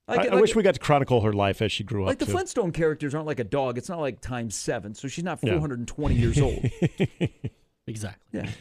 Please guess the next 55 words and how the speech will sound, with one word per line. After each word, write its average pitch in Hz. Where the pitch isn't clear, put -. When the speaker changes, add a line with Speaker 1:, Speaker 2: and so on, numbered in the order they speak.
Speaker 2:
All 175
right. 107
All 113
right. 160
Uh, 160
we'll 165
have 156
one 190
more 202
opportunity 190
for 170
you 160
tomorrow 143
to 135
win, 123
uh, 107
tickets 113
to 113
go, 110
uh, 98
Cocaine 110
Bear, 101
our 95
watch 98
party, 98
uh, 98
tomorrow 104
night. 101
But 143
all 208
the, 156
uh, 120
replay 156
segments, 147
good 160
discussion 147
to 131
open 131
the 127
show 131
about 113
our 95
thoughts 123
on 104
what 107
happened 110
last 117
night 120
at -
the -
Chai 131
between 147
Creighton 107
and 98
Marquette. 95